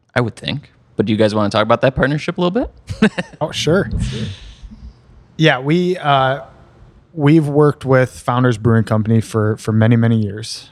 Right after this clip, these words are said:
Speaker 2: uh, back to when they were on, on Monroe, um,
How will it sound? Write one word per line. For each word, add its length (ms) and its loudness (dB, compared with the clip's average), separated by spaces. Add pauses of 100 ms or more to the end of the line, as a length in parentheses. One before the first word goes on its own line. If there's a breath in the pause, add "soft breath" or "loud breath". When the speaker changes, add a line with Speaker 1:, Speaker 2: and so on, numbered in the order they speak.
(140)
Speaker 2:
uh, 200 -4
back 340 -2
to 100 2
when 260 0
they 120 2
were 140 0
on, 440 0 (240)
on 240 0
Monroe, 560 4 (140)
um, 560 -4